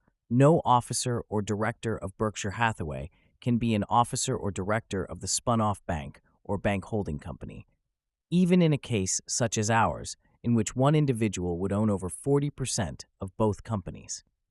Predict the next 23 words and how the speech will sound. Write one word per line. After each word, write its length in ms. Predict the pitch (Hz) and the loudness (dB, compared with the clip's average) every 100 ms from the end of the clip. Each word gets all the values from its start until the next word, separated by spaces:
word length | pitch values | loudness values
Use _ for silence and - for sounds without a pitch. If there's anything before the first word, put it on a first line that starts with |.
| _ _ _ _ _ _ - | _ _ _ _ _ _ 2
Under 220 | 165 185 | 6 6
these 200 | 165 156 | 4 0
conditions, 680 | - 135 107 - 71 80 - _ _ | 0 0 2 -2 -6 -10 -14 _ _
we 120 | 127 | 4
are 140 | 135 123 | 6 6
investigating 680 | 117 131 139 143 135 117 110 | 6 4 2 0 0 2 0
the 60 | |
possible 500 | 92 117 113 - 123 | -2 0 2 2 -2
sale 360 | 120 - 85 82 | -2 0 0 -2
of 120 | 85 | -6
between 340 | 82 - 101 - | -10 -4 -4 -2
eighty 240 | 113 135 143 | -2 -2 -2
percent 460 | 143 - 110 92 - | -4 -2 -2 -2 -4
and 100 | 98 | -4
a 60 | |
hundred 340 | 92 131 120 - | -2 -2 -2 -4
percent 440 | 104 - 78 65 | -8 -6 -6 -8
of 120 | - | -12
the 60 | 95 | -6
stock 440 | - - 85 85 | -4 0 -2 -4
of 100 | 120 | -10
the 60 | 92 | -10
bank. 460 | 87 85 - - | -6 -6 -8 -18